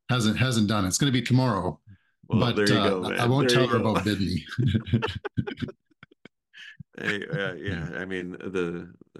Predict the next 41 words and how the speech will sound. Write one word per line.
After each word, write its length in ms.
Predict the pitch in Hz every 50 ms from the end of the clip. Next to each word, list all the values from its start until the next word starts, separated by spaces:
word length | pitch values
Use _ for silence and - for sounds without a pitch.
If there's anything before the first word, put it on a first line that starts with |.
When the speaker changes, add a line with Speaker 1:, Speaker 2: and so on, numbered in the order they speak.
| - -
Speaker 2:
yeah, 200 | - 92 90 87 78
the 100 | 82 87
joke 360 | 87 90 98 92 92 92 - -
that, 200 | - 90 92 - - -
that, 220 | - - 95 - - - _ _ -
that 140 | - -
people 240 | - 98 92 90 87
make 280 | 87 87 85 87 - -
for, 460 | - - 90 90 95 95 90 85 _ _ _ _ _ _ _ _ _ _ _ _ -
uh, 380 | - - 85 85 85 85 - - -
for, 340 | - - 87 - - - -
for 140 | - - 90
me 220 | 92 98 98 95
and 80 | 90 87
the 40 | 87
Bid 160 | 85 90 80
Me 140 | 90 104 -
team 380 | - - 98 95 92 90 87
is 160 | 87 85 90
that, 180 | - - - -
like, 180 | - 87 90 82
"You 120 | 95 101 110
guys 160 | 110 98 87
just, 280 | - - - - - - _ - - -
you 240 | - - 104 107
guys 160 | 117 117 98 -
just 220 | 92 92 - -
made 260 | 87 85 82 85 80
this 200 | - 53 - -
so 100 | - -
you 60 | 85
didn't 140 | 85 85 87
have 120 | 87 90 -
to 60 | -
do 140 | - - 50
any 120 | 50 50
work 260 | 50 50 50 50 -
around 220 | - - - - 50
the 60 | -
house 260 | 87 87 - - -
anymore." 500 | - - - - - - - - - -